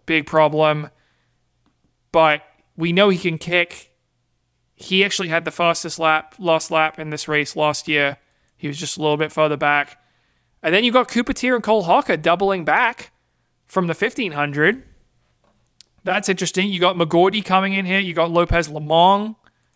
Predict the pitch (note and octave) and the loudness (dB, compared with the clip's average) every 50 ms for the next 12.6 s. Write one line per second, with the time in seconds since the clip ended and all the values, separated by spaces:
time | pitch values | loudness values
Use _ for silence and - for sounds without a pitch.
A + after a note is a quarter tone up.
0 | _ _ - F3+ E3+ - - F#3 F3 F3 F3+ F3+ F3 F3+ - - F#3 F#3 F#3 F#3 | _ _ -8 -8 -8 -2 0 0 2 2 2 0 -2 -2 0 0 0 2 2 0
1 | F3 F3 D#3 D3 C#3+ - _ _ _ _ _ _ _ _ _ _ _ _ _ _ | 0 0 0 -2 -2 -6 _ _ _ _ _ _ _ _ _ _ _ _ _ _
2 | _ _ _ _ _ _ _ _ _ _ _ _ _ - D#3 D#3 D#3+ D#3 D#3+ D#3 | _ _ _ _ _ _ _ _ _ _ _ _ _ -14 -10 -8 -4 -2 -2 0
3 | D#3+ E3+ F3 F3+ E3+ E3 F3 E3 - F3 F3 F3+ F3 E3 D#3+ D#3+ D3+ E3 E3 D#3 | 2 2 2 2 0 0 -4 -4 -2 -2 -4 -2 -2 -6 -6 -6 -6 -6 -6 -6
4 | - - E3+ F3+ F#3+ F3+ - E3 D#3 D#3+ D#3+ D#3 F3 E3+ E3+ E3 _ - F3 E3 | -4 -2 0 0 0 0 -2 -6 -6 -6 -2 2 2 2 2 0 _ -12 -6 -6
5 | F3 F3 - F#3 F#3 F3 E3 F3 F3 F3+ F3+ F3+ F3+ F3+ E3+ E3 E3 D#3+ _ _ | -6 -4 -2 -2 -2 0 0 2 2 2 2 2 0 -4 -4 -6 -8 -12 _ _
6 | _ _ _ - E3 D#3+ F3 D#3+ D#3+ F3+ F3+ F3 E3 E3+ F#3 F#3+ F3+ E3+ E3 - | _ _ _ -2 0 0 0 -4 -4 -4 -4 -4 -2 -2 -2 -2 -2 -4 -6 -6
7 | F3 E3+ D#3 - - E3 E3 F#3 G#3 F#3 D#3 D3 - - - - - E3 D#3 D3+ | -8 -8 -8 -8 -6 -4 -2 -2 -2 -2 -4 -10 -12 -12 -10 -6 -2 0 2 0
8 | D3+ D3 _ _ _ _ _ _ _ _ _ _ _ _ _ _ _ _ C3+ D3 | 0 -2 _ _ _ _ _ _ _ _ _ _ _ _ _ _ _ _ -14 -14
9 | D#3 - F#3 G#3 B3+ C4+ A3+ - G3 - - F#3 F#3 F#3 E3 F3+ F#3 F3+ E3+ D#3+ | -8 -4 -4 -4 -4 -4 -6 -4 -6 -4 -2 -2 -2 -2 -2 -2 -4 -4 -4 -8
10 | _ _ - E3+ E3+ A#3 C#4 A3+ F#3+ E3+ D#3+ E3+ F3+ F#3+ F3 - - - F3+ E3+ | _ _ -4 -2 0 0 0 -2 -2 -6 -4 -2 -2 -2 -2 -4 -6 -6 -6 -6
11 | D#3+ D#3+ F#3 G3 - - E3+ D#3 D3 - - E3+ D#3+ D3 - E3+ E3 - - E3 | -4 -4 -4 -4 -4 -6 -6 -8 -8 -8 -12 -12 -14 -10 -8 -10 -10 -8 -8 -8
12 | D3+ C#3 D3+ F#3+ G#3 D3+ D3 C#3 C#3 C#3 C3+ | -6 -2 -2 -2 -2 -2 -4 -4 -4 -4 -6